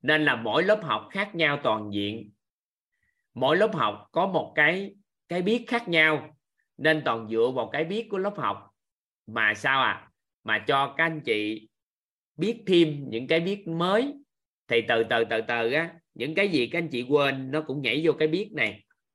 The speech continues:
Cái trình tự này nó đơn giản gì nè các anh chị. Đó là không lấy xuất phát từ cái biết của mình để nói.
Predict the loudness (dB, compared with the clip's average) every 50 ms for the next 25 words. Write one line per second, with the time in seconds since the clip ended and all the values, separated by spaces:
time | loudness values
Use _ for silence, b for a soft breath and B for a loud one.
0 | _ _ -8 -4 -2 -2 -2 -2 -2 -2 0 0 0 0 0 -2 -2 -2 0 0
1 | 2 2 2 2 2 0 0 0 0 -2 -4 -6 -6 -6 -4 -4 -4 -6 -2 0
2 | 0 0 0 -2 -6 -12 _ _ _ _ _ _ _ _ _ _ _ _ _ _
3 | _ _ _ -2 0 2 2 4 2 2 0 0 -4 -10 _ _ _ _ _ -6
4 | -6 -6 -4 -4 -2 0 0 0 0 -4 -8 -8 -4 -2 0 0 0 -2 -4 -4
5 | -4 -4 -2 -4 -4 -2 -4 -6 -6 -6 -8 -4 -4 -4 -2 -2 -2 -2 0 2
6 | 2 2 0 -2